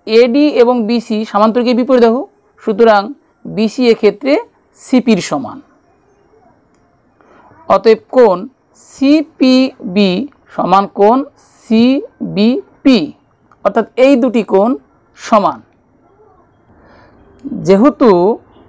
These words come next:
সিডি সমান্তরাল এবি এবং পিবি ভেদক,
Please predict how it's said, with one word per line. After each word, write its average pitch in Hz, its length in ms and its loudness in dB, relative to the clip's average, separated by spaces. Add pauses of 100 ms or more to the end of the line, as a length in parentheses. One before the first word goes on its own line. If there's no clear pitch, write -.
(720)
সিডি 247 440 2 (600)
সমান্তরাল 247 680 2 (280)
এবি 170 260 -4 (880)
এবং 202 340 2 (880)
পিবি 247 360 2
ভেদক, 165 340 2